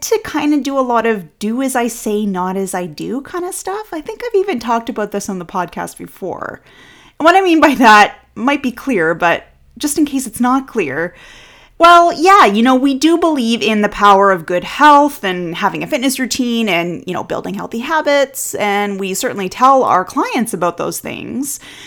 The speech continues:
We think that they're really important, but when it comes down to it, we're not always practicing what we preach. We're getting lost in our busy days, and we're kind of forgetting to do exactly the thing we're telling our clients to do.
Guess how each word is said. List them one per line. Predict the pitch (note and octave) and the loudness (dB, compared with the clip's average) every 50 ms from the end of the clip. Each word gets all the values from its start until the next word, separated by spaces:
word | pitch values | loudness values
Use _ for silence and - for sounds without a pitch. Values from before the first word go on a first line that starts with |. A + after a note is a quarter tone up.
| - - - | -20 -16 -6
We | - C4 D4 D4 D4 C#4+ | 2 4 4 4 4 2
think | C#4+ - - G4+ A4+ - | 0 0 -2 -2 -2 -2
that | F#4+ D#4+ - - | -8 -6 -2 -2
they're | B3 A#3+ - - - | -2 -2 -2 -6 -6
really | G#3+ A#3+ B3+ B3 A#3+ A#3 | -4 -4 -2 -2 -2 -2
important, | G3+ F#3+ G3+ - - G#4 G#4 - A#3+ A#3 A3+ A#3 A#3 - G#3 | -4 -4 -6 -4 -4 -4 -4 -2 -2 -2 -2 -2 -4 -6 -4
but | A#3 D#4 D#4 | -4 -2 0
when | F4 F#4 F#4 | 2 2 0
it | F#4 F4+ - | 0 -2 -4
comes | - - F4 F4 F4 D#4 G#3 | -6 -2 -2 -2 -2 -2 0
down | E3 G#3+ G#3 A3+ C4 D4 D4 | 2 2 4 4 2 0 0
to | - - D#4+ | -2 -4 -2
it, | F4 F#4 F4+ F#4 - _ _ | -2 -2 -2 -4 -10 _ _
we're | - C4 D#4+ E4+ F4 F4 E4+ | -18 -12 -8 -8 -6 -6 -6
not | F4+ F4+ F4+ F#4 F#4 G4+ G#4+ - - | -6 -4 -4 -4 -2 -2 -2 -2 -2
always | - D4+ D#4 D#4+ D#4+ D#4 D#4 D4+ | -2 -2 -2 -2 -2 -2 -4 -4
practicing | - - - - C4+ C4+ C4+ C4+ B3+ A#3 - B3+ A3+ A3 G#3+ | -6 -8 -4 -2 -2 -2 -2 -6 -10 -6 -4 -4 -4 -2 -2
what | G3+ F#3 - | -4 -4 -4
we | - F#3 F3 | -4 -6 -6
preach. | E3+ - - - - F#3+ E3+ C#3 - _ - - - - - - _ - - - - - - - - - _ _ | -6 -14 -18 -14 -12 -10 -10 -10 -12 _ -10 -6 -6 -6 -6 -6 _ -20 -20 -20 -20 -20 -20 -20 -20 -20 _ _
We're | - D4 D4+ B3+ | 0 0 0 2
getting | - D#4+ D#4+ E4 E4+ E4 D#4+ D#4 D4+ | 2 0 2 2 2 2 2 2 4
lost | D4 D4+ D4 D4 D#4 D4+ - - D4+ | 6 6 6 6 6 4 0 -2 0
in | C4+ | 2
our | C4 A#3+ | 2 4
busy | G3 G3 G3 F#3+ G3 F#3 | 4 4 2 2 0 -6
days, | D#3+ - A#3 A3+ A3+ A3+ A3+ A3+ A3+ A3+ G#3+ A3 - | -2 4 4 6 6 6 4 2 0 -2 -2 -4 -6
and | - A3 G3+ G3 F#3+ F#3 F#3 F#3 E3+ D3+ | -6 -4 -4 -2 -2 -2 -2 -4 -4 -6
we're | G3+ | -8
kind | G3+ - - A#3+ D#4+ | -8 -8 -8 -8 -8
of | A#4+ - | -8 -8
forgetting | - F4+ A#3 G3 F3+ E3+ F#3+ G3 F#3 | -8 -8 -6 -6 -6 -6 -6 -6 -8
to | - - G3 | -6 -8 -10
do | C#3 - F3 F3 F3 - | -8 -8 -8 -8 -8 -6
exactly | - F3 C#3+ - F#3 D#3+ G3 - - B3+ A#3+ | -8 -8 -6 -4 -4 -4 -4 -4 -4 -6 -4
the | A#3+ A#3 | -4 -6
thing | A#3 A#3 G#3 G3+ G3 F#3+ - | -6 -8 -8 -8 -8 -8 -8
we're | B2+ E3 F3+ | -8 -8 -8
telling | F3 F3 - - G#3+ F#3+ F#3+ F#3 F#3 - | -8 -10 -12 -10 -8 -6 -6 -6 -8 -8
our | - E3+ E3 | -8 -10 -12
clients | - - - G3 G3 G3 F#3+ F#3+ G3 - - | -12 -12 -10 -8 -6 -6 -6 -8 -10 -12 -14
to | - - D#3+ | -12 -12 -12
do. | - - - F2+ - - - | -12 -12 -14 -14 -16 -18 -20